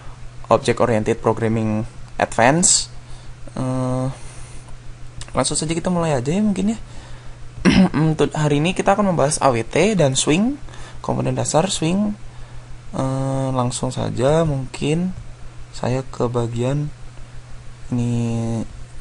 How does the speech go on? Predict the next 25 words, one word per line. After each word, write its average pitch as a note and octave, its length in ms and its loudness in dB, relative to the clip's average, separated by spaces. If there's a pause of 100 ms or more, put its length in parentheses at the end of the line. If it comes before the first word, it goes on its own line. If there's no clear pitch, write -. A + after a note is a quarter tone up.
(120)
Ada B2 240 6
tiga C3+ 160 4
komponen C#3 480 2
dasar C3 240 0
penting E3+ 320 0
dalam C3+ 320 4
sebuah C3 400 0
gui, B2 320 2
eh, - 400 -2
program, A#2 480 2
yaitu B2+ 240 -2
komponen, A#2+ 640 2
layout, C3+ 480 4
dan D3 160 -2
event C#3 240 0
handling. A2+ 400 0 (480)
Apa F3+ 320 6
itu E3 80 0
komponen? D3+ 480 2
Komponen D#3 480 2
adalah C3+ 320 0 (400)
bagian-bagian C3+ 800 6
isi G3 400 2
dari C3+ 240 4
sebuah A#2+ 640 0